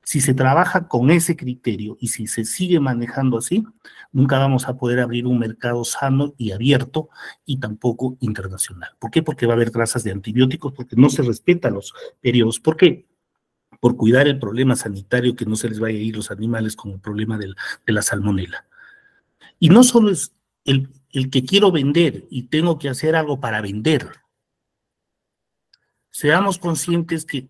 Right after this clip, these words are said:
y yo, en, en temas de, de producción orgánica, que cuando hacía capacitación siempre les he dicho, no pensemos en producir orgánicamente solo para vender. Pensemos primero en producir para consumir.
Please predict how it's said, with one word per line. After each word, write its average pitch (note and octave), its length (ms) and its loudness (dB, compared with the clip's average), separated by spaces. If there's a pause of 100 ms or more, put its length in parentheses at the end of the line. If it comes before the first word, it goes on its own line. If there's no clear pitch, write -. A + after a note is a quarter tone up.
(140)
y C3 220 -2
yo, D3+ 180 -4
en, D3 240 -2
en B2+ 240 2
temas E3 280 0
de, C#3 140 -4 (100)
de B2 160 -2
producción B2 500 -2
orgánica, D3 520 0
que B2+ 200 -8
cuando A#2+ 300 -6
hacía D#3 200 -4
capacitación C3+ 760 -4
siempre D#3 340 -2
les C3+ 180 -6
he B2 60 -6
dicho, B2+ 420 -12
no E3 300 2
pensemos C#3 720 2 (180)
en C3 160 2
producir B2+ 580 -2
orgánicamente C#3+ 1000 -2 (140)
solo F#3+ 360 -2
para D3+ 220 2
vender. A2 400 -2 (960)
Pensemos F3 460 2
primero D#3+ 280 -2
en E3 100 4
producir D3+ 420 -2
para D3+ 240 -2
consumir. A#2+ 680 0